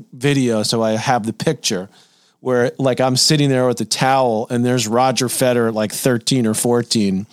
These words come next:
standing in front of me. But the fact that this guy who just, you know, won a huge tournament,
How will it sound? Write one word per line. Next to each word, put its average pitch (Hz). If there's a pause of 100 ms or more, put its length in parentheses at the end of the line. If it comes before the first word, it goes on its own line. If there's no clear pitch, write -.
(460)
standing 135
in 113
front 117
of 101
me. 90 (360)
But 165
the 160
fact 196
that 165
this 175
guy 156
who 151
just, -
you 143
know, 139
won 139
a 139
huge 160
tournament, 139